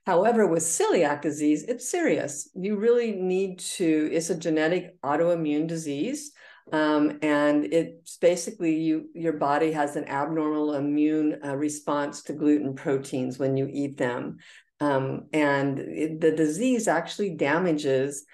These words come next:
the lining of your small intestine, and it interferes with nutrient absorption. So people with celiac need to be careful about, A, not being exposed to gluten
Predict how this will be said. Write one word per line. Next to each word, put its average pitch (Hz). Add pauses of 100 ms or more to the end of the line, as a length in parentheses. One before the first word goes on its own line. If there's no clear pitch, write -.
(200)
the 160
lining 147
of 135
your 147
small 135
intestine, 135 (300)
and 156
it 165
interferes 202
with 190
nutrient 170
absorption. 147 (300)
So 165
people 202
with 202
celiac 156
need 170
to 165
be 170
careful 196
about, 156
A, 185
not 170
being 160
exposed 165
to 151
gluten 143